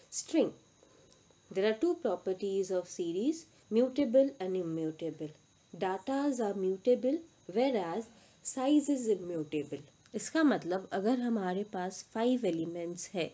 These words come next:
फाइव एलिमेंट्स की सीरीज है, that is one,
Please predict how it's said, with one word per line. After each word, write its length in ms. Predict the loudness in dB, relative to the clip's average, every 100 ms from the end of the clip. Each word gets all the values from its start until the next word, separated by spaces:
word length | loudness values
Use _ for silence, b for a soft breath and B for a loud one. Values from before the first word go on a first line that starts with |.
| -12 b b b b -2
फाइव 260 | 2 2
एलिमेंट्स 540 | 4 2 2 -2 -2 -4
की 180 | -2
सीरीज 520 | 0 2 4 6 4 2
है, 160 | -2 -6 -8
that 180 | -6 0
is 180 | 2 0 -2
one, 300 | -2 0 0